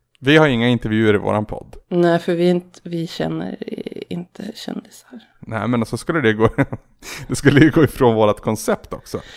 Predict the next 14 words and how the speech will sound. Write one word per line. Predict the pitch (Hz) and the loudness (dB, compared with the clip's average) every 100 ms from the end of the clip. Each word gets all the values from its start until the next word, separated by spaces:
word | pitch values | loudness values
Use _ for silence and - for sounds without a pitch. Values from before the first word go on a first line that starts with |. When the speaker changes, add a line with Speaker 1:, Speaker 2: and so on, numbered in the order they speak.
| - | 2
Speaker 2:
Ja. | 226 247 139 | 8 8 8
Speaker 1:
För | |
det, | 117 - _ _ _ | 2 -6 _ _ _
för | - | 0
det | 131 160 | 4 6
vi | 165 | 4
ska | 151 131 | 2 2
lista | 113 101 - 104 | 2 0 0 0
i | |
veckans | 104 - 143 120 | 0 0 0 2
avsnitt | 104 - 98 95 | 2 0 -8 -8
är | |
ju | 98 98 92 | -6 -6 -6
liksom, | 98 104 90 92 - | -8 -10 -12 -12 -14